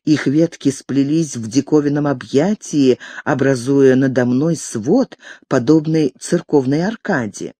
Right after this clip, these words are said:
Были тут и другие деревья, которые я не узнавала, приземистые дубы и корявые вязы,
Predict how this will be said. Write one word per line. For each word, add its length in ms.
Были 340
тут 200
и 40
другие 420
деревья, 600
которые 400
я 200
не 140
узнавала, 840
приземистые 840
дубы 480
и 300
корявые 640
вязы, 680